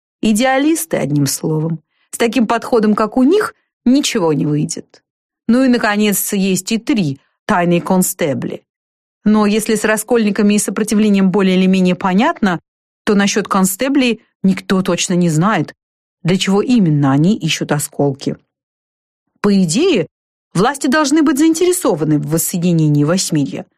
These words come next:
Но тогда почему они не работают вместе с сопротивлением? Ведь цель-то у них одна. А еще ходят слухи, что сердце Восьмирья дает своему владельцу невероятное могущество.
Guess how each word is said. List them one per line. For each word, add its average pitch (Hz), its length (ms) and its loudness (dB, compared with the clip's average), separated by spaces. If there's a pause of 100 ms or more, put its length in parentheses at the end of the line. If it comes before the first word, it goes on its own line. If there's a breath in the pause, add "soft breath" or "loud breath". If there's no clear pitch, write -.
(200)
Но 180 80 0
тогда 170 320 0
почему 190 340 0
они 175 160 2
не 175 140 2
работают 165 420 0
вместе 160 400 0
с - 100 -6
сопротивлением? 160 1040 0 (480)
Ведь 233 240 0
цель-то 160 300 -4
у 156 40 2
них 151 220 0
одна. 156 360 0 (880)
А 160 100 -2
еще 165 320 -2
ходят 151 340 -2
слухи, 196 540 0 (460)
что - 180 -6
сердце - 480 -4
Восьмирья 165 560 -2
дает 156 320 0
своему 175 320 0
владельцу 165 720 -2 (440)
невероятное 233 840 2
могущество. - 960 -2